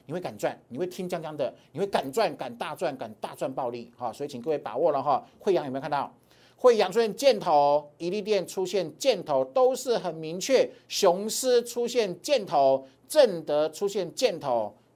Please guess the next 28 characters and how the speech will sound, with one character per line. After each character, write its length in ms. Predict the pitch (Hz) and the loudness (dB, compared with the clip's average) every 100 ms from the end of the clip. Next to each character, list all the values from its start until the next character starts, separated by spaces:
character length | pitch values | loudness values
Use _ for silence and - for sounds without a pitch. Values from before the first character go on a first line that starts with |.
| _ - | _ -10
创 200 | 175 123 | -8 -8
维 240 | 101 90 90 _ _ _ _ _ _ _ _ _ _ _ | -10 -14 _ _ _ _ _ _ _ _ _ _ _ _
有 80 | 180 | -6
没 80 | 226 | -6
有？ 100 | 156 - | -6 -10
是 200 | - 254 | 0 0
不 40 | |
是 60 | 214 | 2
很 220 | 233 196 | 0 0
清 180 | 254 262 | 0 4
楚？ 320 | 220 151 - _ _ | 6 6 2 _ _
主 280 | 220 214 196 | 4 8 8
升 360 | 185 277 269 240 | 8 4 4 -2
标 180 | - 269 | 2 4
股 120 | 233 196 | 4 0
A 120 | 220 | -2
P 100 | 226 | -4
P 360 | 226 220 214 - _ _ | -2 -2 -4 -10 _ _
在 160 | - 247 | 2 2
起 360 | 202 - 214 247 | 2 -4 -4 -4
涨 300 | 269 226 175 | -2 -2 -2
第 80 | 233 | -10
一 200 | 220 240 | -6 -4
天， 440 | 233 233 220 208 - | 2 2 2 -6 -8
在 200 | 226 196 170 | -2 -2 2
软 360 | 175 185 233 | 0 0 -4
体 240 | 240 190 151 | -8 -8 -4
面， 280 | 220 214 | -4 -4